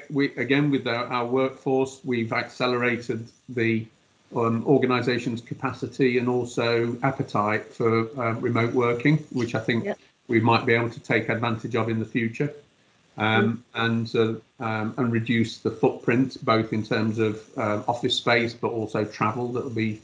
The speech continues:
Speaker 1: uh, that will result in it. Um, um, and I think in addressing all of those things, what we're gonna have to work out, what we need to concentrate on is how do we positively reinforce all the good things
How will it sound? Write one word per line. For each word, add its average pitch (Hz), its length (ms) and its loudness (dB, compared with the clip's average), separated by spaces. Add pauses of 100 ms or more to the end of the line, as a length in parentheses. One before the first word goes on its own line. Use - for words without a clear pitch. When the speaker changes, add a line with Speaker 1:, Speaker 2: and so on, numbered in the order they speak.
(160)
Speaker 1:
uh, 113 120 -4 (140)
that 123 260 -4
will 110 240 0
result 117 480 0
in 120 100 4
it. 135 180 2 (800)
Um, 127 440 6 (1200)
um, 135 220 4 (220)
and 131 200 6
I 127 60 4
think 139 400 4 (1500)
in 135 180 2
addressing 143 460 4
all 151 200 4
of 120 100 2
those 113 260 -2
things, 113 340 -6
what 131 160 -2
we're 135 100 0
gonna 123 200 0
have 123 220 -2
to 127 80 -6
work 117 320 -2
out, 113 220 -2
what 117 140 -6
we 127 80 -6
need 113 160 -4
to - 80 -20
concentrate 113 640 -2
on 107 100 -6
is 107 140 -8
how 120 200 2
do 117 120 0
we 117 180 2
positively 117 720 0
reinforce 113 920 2
all 117 200 4
the 110 80 0
good 123 280 4
things - 480 -10